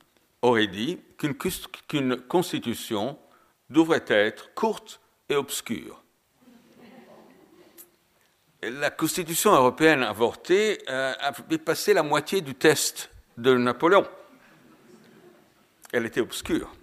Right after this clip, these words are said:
mais certainement, mais pas courte du tout. L'ambiguïté est une épée à double tranchant.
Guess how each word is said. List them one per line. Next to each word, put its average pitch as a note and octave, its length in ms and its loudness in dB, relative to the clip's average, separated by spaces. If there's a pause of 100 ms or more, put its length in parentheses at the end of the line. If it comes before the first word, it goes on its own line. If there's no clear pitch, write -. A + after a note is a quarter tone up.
(140)
mais F#2+ 100 -10
certainement, C3 680 2 (480)
mais G#2+ 200 -2 (220)
pas - 140 8
courte - 500 2
du A2 120 -8
tout. - 220 -4 (1600)
L'ambiguïté F3 800 2
est B2+ 140 -4
une C#3+ 100 0
épée C#3+ 280 6
à C3+ 60 10
double A#2+ 320 2
tranchant. C3 560 -4